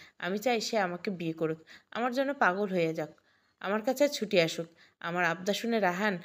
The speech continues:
আরও গম্ভীর স্বরে বলল, "ঠিক আছে, কিন্তু এর বিনিময়ে আমাকে কারো জীবন দিতে হবে, কাউকে হত্যা করতে হবে। তুই তোর প্রেমিকাকে চাস?" সত্যি বলতে তখনও আমার কাছে এটি মিথ্যে মনে হচ্ছিল, কিন্তু পরিস্থিতি অনুযায়ী আমি বললাম, "ওর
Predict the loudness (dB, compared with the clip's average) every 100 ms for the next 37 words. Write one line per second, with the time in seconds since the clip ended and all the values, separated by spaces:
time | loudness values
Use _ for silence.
0 | -12 -12 -4 -4 -2 -2 -2 -2 -2 0
1 | -2 -4 -8 -4 0 0 0 -8 -10 -20
2 | _ -4 -2 -2 0 2 2 2 2 2
3 | 0 -2 -14 -16 -4 -2 0 -2 2 2
4 | 2 0 0 2 0 0 0 -2 -4 -10
5 | _ -8 -2 0 0 0 0 0 0 0
6 | 0 0 -6 -20 _ -4 -2 -2 2 2
7 | 4 0 -2 0 2 0 -4 -16 _ -8
8 | -6 -2 0 2 2 2 2 0 0 0
9 | 2 2 2 -4 -20 -12 -8 -6 -6 -6
10 | -4 -2 0 0 0 0 0 0 -2 -4
11 | -6 -6 -10 -20 -12 -8 2 4 4 2
12 | 0 2 2 0 -2 -6 -20 -6 -2 -2
13 | 0 0 0 -2 -8 _ _ -6